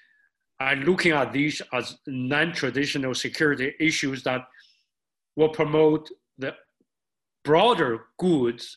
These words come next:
of the entire human race. Uh, this is not about Cold War decoupling.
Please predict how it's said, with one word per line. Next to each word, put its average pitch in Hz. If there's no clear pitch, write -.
of 131
the 113
entire 143
human 147
race. 120
Uh, 147
this 190
is 180
not 147
about 123
Cold 117
War 107
decoupling. 110